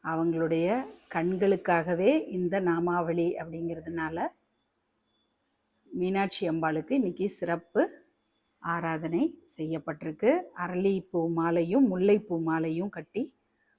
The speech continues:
போட்டிருக்கேன். நல்லா நெருக்க கட்டி அழகா அணிவிச்சிருக்கேன். விளக்குகள் ஏற்றப்பட்டு இப்போ overall வியூவா நீங்க இப்படி பார்க்க முடியுது. மீனாட்சி அம்பாள் இருக்காங்க.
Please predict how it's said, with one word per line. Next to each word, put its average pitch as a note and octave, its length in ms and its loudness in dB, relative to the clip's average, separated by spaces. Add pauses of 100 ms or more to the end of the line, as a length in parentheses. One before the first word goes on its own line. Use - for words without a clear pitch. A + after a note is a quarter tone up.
(120)
போட்டிருக்கேன். E3 540 -2
நல்லா E3 280 2
நெருக்க E3+ 540 0
கட்டி - 380 -4
அழகா E3 600 0 (960)
அணிவிச்சிருக்கேன். E3 840 -2 (1000)
விளக்குகள் F3+ 600 -2
ஏற்றப்பட்டு D#3+ 520 -2 (1200)
இப்போ F#3+ 280 -2 (540)
overall F#3 520 4
வியூவா F3 460 2
நீங்க F3+ 260 0 (440)
இப்படி F3+ 260 -6 (520)
பார்க்க F3 300 -10
முடியுது. E3 360 -8 (760)
மீனாட்சி F3 420 2
அம்பாள் E3 300 -4
இருக்காங்க. E3+ 340 -2